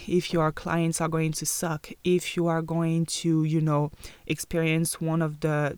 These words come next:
toughest, you know, um, ti-, troubles, uh, trouble, you know, in your life. Maybe you are going to get into a, you know, a big disagreement with a client, with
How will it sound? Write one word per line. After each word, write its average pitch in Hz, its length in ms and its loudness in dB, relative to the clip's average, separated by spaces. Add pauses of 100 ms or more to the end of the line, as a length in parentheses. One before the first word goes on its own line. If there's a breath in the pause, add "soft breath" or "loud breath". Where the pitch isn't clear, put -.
(140)
toughest, 160 720 -2
you 165 60 0
know, 151 280 -2 (440 loud breath)
um, 156 500 0 (100)
ti-, 156 420 -2
troubles, 160 800 2 (160)
uh, 165 240 0
trouble, 165 560 2
you 165 140 -2
know, 156 340 -2
in 165 180 0
your 156 140 0
life. 147 340 -4
Maybe 160 200 0
you 165 140 4
are 151 100 2
going 156 240 0
to 160 160 -6
get 156 360 0
into 160 360 0
a, 147 120 0 (400 loud breath)
you 165 140 0
know, 156 400 2
a 147 80 -2
big 160 280 -2
disagreement 165 680 -2
with 160 260 -2
a 175 60 -6
client, 165 840 -2 (180 loud breath)
with 160 340 6